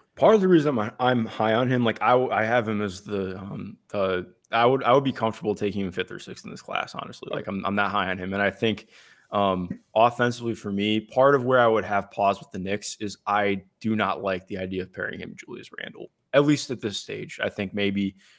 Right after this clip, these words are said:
in time, like, it could make sense. But right now,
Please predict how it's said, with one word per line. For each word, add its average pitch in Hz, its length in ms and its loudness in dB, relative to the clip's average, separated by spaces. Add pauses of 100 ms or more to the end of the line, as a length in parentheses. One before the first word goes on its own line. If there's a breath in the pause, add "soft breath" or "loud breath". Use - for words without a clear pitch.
(200 soft breath)
in 107 140 -2
time, 98 360 0
like, 104 200 -2
it 101 100 -8
could 104 100 -4
make 101 200 -2
sense. 107 260 -6
But 104 120 -6
right 104 260 2
now, 107 340 0